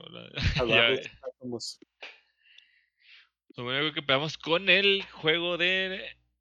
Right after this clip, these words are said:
Speaker 1: Thursday Night, en el que los Jaguares casi lo, bueno, lo empatan, al menos lo ga-, <laughs> lo ganan.
Speaker 2: Uh.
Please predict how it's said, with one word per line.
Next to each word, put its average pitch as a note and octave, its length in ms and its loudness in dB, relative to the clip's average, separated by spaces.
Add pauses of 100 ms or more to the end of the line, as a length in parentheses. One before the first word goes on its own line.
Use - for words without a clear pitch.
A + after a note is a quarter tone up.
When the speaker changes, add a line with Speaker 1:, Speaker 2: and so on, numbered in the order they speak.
(300)
Speaker 1:
Thursday D#3+ 440 2
Night, D#3 360 2 (680)
en D3 180 2
el D#3 160 -6
que C3+ 140 0
los - 1040 -8
Jaguares D#3+ 720 2 (340)
casi E3 480 0
lo, A#2 600 -2 (560)
bueno, B2+ 180 4
lo A2+ 100 2
empatan, D#3 520 0
al B2 100 2
menos E3+ 320 -4
lo B2 160 -2
ga-, B2 140 0
<laughs> D3+ 440 -10
lo B2 140 -10
ganan. D3+ 380 0
Speaker 2:
Uh. G3+ 100 -6